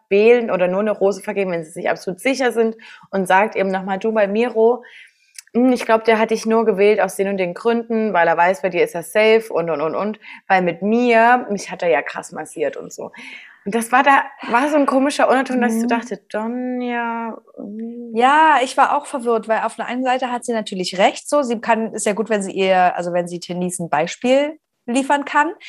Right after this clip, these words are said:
Speaker 2: aber der Ton war für mich auch so ein
Speaker 1: Ja.
Speaker 2: bisschen so, wie willst du ihr das jetzt unter die Nase reiben oder wie sieht's aus?
Speaker 1: Ja.
Speaker 2: Auf jeden Fall, Ende vom Lied war,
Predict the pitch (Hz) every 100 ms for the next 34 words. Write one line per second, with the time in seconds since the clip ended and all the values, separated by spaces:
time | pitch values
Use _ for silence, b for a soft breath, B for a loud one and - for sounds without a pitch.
0 | B B - 277 285 294 285 - 311 339
1 | 381 339 277 302 320 320 311 - 311 196
2 | - 269 247 226 254 254 233 254 240 233
3 | 240 220 214 254 320 277 196 170 151 147
4 | 170 170 170 165 165 - 156 160 160 B
5 | B B - 190 190 277 269 269 254 262
6 | 262 - _ 233 254 262 254 220 220 233
7 | 220 214 214